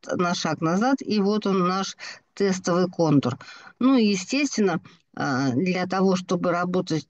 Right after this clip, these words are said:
э, с честным знаком, м, требуется определить сотрудников, которые будут работать с честным знаком,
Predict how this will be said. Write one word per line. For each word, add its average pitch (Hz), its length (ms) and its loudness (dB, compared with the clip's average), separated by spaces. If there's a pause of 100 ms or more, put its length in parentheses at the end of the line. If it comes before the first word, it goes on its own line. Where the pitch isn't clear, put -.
э, 127 160 0
с 156 100 -6
честным 185 500 0
знаком, 254 500 4 (600)
м, 107 640 -2 (240)
требуется 190 640 0
определить 185 760 -2
сотрудников, 180 840 0
которые 190 460 -2
будут 170 380 -4
работать 165 440 -2
с - 40 -10
честным 156 460 0
знаком, 147 460 0